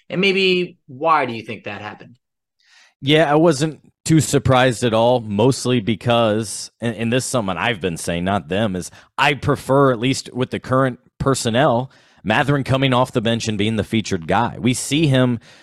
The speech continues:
Speaker 2: uh, and, and we saw him, I should say,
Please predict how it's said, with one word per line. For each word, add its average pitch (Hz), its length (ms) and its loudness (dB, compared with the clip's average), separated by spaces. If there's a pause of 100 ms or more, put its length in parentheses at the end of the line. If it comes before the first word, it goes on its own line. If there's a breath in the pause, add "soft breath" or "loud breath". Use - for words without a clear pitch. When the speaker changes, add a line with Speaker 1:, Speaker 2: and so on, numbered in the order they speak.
(260 loud breath)
Speaker 2:
uh, 117 220 0
and, 127 200 -6
and 127 240 -6 (140)
we 131 180 0
saw 143 320 2
him, 101 220 -2
I 92 80 -2
should 90 220 -6
say, 104 380 -2